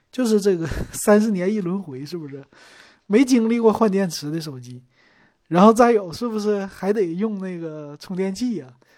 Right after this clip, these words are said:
咱们当年用的随身充，哇，这个东西太老了，是吧？他们好像<laughs>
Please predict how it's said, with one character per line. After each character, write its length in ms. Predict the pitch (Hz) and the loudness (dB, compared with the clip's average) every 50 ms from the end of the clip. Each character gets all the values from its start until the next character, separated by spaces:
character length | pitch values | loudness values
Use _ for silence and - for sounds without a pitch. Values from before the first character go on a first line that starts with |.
| _ _ _ | _ _ _
咱 200 | - 175 185 202 | -6 -4 -2 -2
们 80 | 233 214 | 0 2
当 180 | 226 214 214 | 2 2 2
年 220 | 202 175 170 175 196 | 0 -2 -2 -2 -2
用 220 | 214 226 208 185 | -2 -2 -4 -6
的 120 | 160 147 | -8 -8
随 220 | 143 - - 175 185 | -10 -8 -6 -6 -2
身 180 | 180 214 202 | -2 -2 -4
充， 460 | 202 - 185 165 143 127 131 170 165 151 | -4 -6 -10 -10 -10 -12 -18 -18 -14 -14
哇， 400 | 151 151 143 135 127 127 131 139 _ | -14 -14 -14 -16 -20 -20 -20 -16 _
这 120 | - 208 | -4 -4
个 80 | 202 190 | -2 -2
东 160 | 170 165 165 | -4 -6 -8
西 60 | 165 | -10
太 160 | 165 175 208 | -8 -6 -6
老 300 | 202 185 160 - - 160 | -6 -6 -8 -12 -16 -18
了， 100 | 143 135 | -18 -16
是 80 | 127 143 | -16 -16
吧？ 180 | 139 135 131 123 _ _ _ _ _ _ _ _ _ | -18 -18 -18 -20 _ _ _ _ _ _ _ _ _
他 160 | - - 214 | -4 -2 0
们 100 | 214 233 | 0 2
好 140 | 208 214 180 | 0 0 -2
像 340 | 156 185 196 196 190 190 190 _ _ _ _ _ _ _ _ _ _ _ _ _ _ _ _ _ _ | -2 -4 -4 -4 -6 -8 -10 _ _ _ _ _ _ _ _ _ _ _ _ _ _ _ _ _ _
<laughs> 40 | _ | _